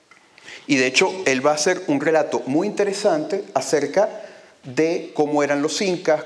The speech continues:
cómo era la sociedad inca, etcétera. Entonces, no fue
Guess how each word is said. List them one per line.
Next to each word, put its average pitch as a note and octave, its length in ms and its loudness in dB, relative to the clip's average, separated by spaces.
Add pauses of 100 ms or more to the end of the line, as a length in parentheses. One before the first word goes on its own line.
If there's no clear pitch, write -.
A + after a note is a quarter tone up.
cómo B2+ 240 2
era B2+ 100 2
la C3 100 0
sociedad A2+ 440 -2 (100)
inca, D#3 540 0
etcétera. - 500 -6 (380)
Entonces, E3+ 440 -2
no D#3+ 140 4
fue G#3 420 0